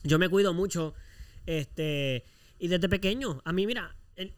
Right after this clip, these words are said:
a mí no me ha dado ni, ni lo, ¿cómo se llama? Lo, la varicela. Y en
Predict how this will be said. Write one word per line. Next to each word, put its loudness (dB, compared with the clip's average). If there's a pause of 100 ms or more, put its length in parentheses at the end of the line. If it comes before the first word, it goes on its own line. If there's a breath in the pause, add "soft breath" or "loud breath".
(220)
a -12
mí -2
no 0
me 2
ha 2
dado 2
ni, 2 (440)
ni 2
lo, 6 (260)
¿cómo 2
se 2
llama? 2
Lo, 2
la 2
varicela. 4 (300)
Y 6
en 10